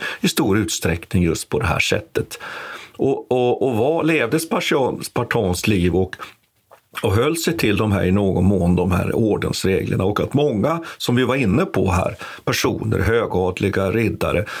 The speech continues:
fann sin, sin livsuppgift i de här ordnarna. Och att de ju utgör en enormt tung och viktig militär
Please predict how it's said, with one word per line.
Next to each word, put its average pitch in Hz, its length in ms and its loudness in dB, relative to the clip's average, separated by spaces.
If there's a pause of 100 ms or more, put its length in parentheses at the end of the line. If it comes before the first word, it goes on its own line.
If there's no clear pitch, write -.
(200)
fann 123 460 -2
sin, - 260 -2
sin - 200 0
livsuppgift 110 920 0
i 104 260 4
de 101 180 0
här 90 120 2
ordnarna. 120 500 0
Och - 380 -2
att 117 120 -4
de 101 160 0
ju 98 120 2
utgör 104 400 2
en 92 120 2
enormt 101 800 -2
tung 113 380 4
och 87 260 0
viktig 117 400 -2
militär 98 880 0